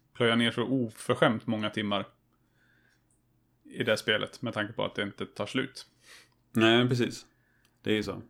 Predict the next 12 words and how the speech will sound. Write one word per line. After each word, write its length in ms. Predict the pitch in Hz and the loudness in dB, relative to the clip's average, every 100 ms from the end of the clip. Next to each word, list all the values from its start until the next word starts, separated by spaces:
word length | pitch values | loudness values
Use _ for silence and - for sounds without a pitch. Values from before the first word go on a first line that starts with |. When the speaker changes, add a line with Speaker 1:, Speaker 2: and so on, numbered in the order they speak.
| _ _ | _ _
Speaker 1:
Jäkligt 340 | 123 117 127 | -2 0 2
roligt 420 | 123 120 110 117 127 | 2 2 0 -2 -2
att 120 | 113 | 0
hålla 160 | 110 | 0
på 180 | 104 110 | 0 -2
och, 400 | 107 107 107 107 104 104 175 71 | -2 -2 0 0 -2 -4 -8 -8
eh, 380 | 71 - - - 139 135 - - | -6 -6 -6 -8 -10 -10 -12 -12
springa 420 | - - 135 123 | -12 0 2 4
igenom 240 | 120 117 113 | 4 2 0
grottor 320 | 117 - 117 | -2 -2 -6
tillsammans 560 | 120 110 104 107 110 - | 0 2 2 -2 -6 -4
och 400 | 127 110 101 | 0 2 2